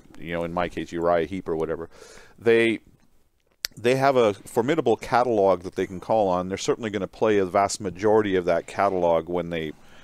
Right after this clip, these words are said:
when they, when they go on tour and do their world tours. But they're, you know, the press is not really all that interested in talking to you or, or,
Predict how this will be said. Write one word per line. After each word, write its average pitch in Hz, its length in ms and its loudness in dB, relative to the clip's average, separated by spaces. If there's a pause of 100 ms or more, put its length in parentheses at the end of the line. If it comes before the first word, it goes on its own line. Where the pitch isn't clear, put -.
(140)
when 90 160 -4
they, 87 160 -2 (180)
when 90 160 -8
they 82 140 -6
go 90 260 -2
on 87 180 0
tour 92 320 -2
and 85 100 -4
do 87 120 -6
their 82 140 -2
world 82 320 -2
tours. 92 420 -4 (500)
But - 420 4 (1080)
they're, 135 400 2 (920)
you 117 120 -2
know, 107 140 2
the - 180 -2
press - 540 0
is 107 240 -4
not 139 260 0
really 120 540 2
all 110 160 6
that 104 200 4
interested 101 580 -2
in 90 120 -6
talking 104 520 -2
to - 120 -10
you 98 220 0
or, 87 280 4
or, 87 320 2